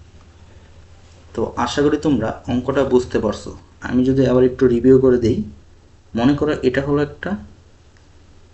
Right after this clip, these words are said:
মনে করো এটা হলো একটা টাওয়ার, এইখানে একটা ব্যক্তি আছে, সেই টাওয়ারের উদ্দেশ্যে এভাবে রওনা দিল, কিন্তু এই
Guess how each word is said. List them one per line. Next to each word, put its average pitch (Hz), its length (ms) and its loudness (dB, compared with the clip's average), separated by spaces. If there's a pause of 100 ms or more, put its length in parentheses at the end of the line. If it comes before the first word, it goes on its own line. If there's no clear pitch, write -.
(140)
মনে 120 200 -2
করো 135 160 0
এটা 135 140 -2
হলো 139 140 0
একটা - 140 -2 (160)
টাওয়ার, 107 360 0 (1120)
এইখানে 143 340 0
একটা 139 180 -2 (100)
ব্যক্তি 117 260 -4 (120)
আছে, 117 180 -10 (380)
সেই 123 200 2 (360)
টাওয়ারের 127 440 4
উদ্দেশ্যে 123 380 -4 (920)
এভাবে 139 360 4
রওনা 110 300 -2
দিল, 98 120 -4 (600)
কিন্তু 147 340 0 (1040)
এই 180 80 -2